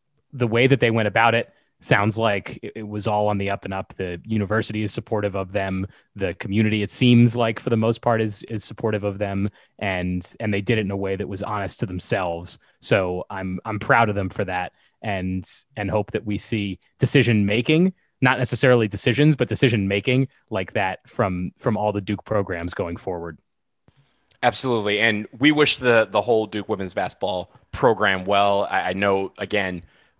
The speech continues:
Speaker 2: it's the most difficult decision to make to, to not do something that you enjoy and love doing. Uh,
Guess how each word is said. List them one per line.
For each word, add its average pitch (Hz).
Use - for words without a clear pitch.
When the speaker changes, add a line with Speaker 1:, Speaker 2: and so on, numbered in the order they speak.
Speaker 2:
it's 104
the 110
most 110
difficult 117
decision 104
to 98
make 95
to, 95
to 110
not 98
do 107
something 101
that 92
you 98
enjoy 95
and 90
love 87
doing. 92
Uh, -